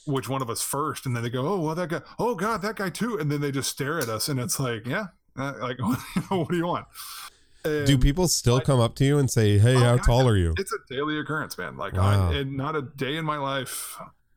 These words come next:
Speaker 1: even if they don't say anything, and partially it's, it's kind of cheating now that I work in the school districts because the kids are just like, "Whoa, it's a giant." I'm like,
Speaker 2: Yeah,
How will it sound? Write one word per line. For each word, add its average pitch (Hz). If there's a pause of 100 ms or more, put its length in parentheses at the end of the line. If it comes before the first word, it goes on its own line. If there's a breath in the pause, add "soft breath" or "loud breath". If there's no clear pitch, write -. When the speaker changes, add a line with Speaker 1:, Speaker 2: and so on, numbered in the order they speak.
(560)
Speaker 1:
even 202
if 180
they 175
don't 151
say 131
anything, 127
and 127
partially 135
it's, 113
it's -
kind 175
of -
cheating 131
now 104
that 104
I -
work 107
in 107
the 95
school 120
districts 120
because 107
the 110
kids 107
are 98
just 101
like, 123
"Whoa, 427
it's 403
a 359
giant." 403
I'm 117
like, 127
Speaker 2:
Yeah, 131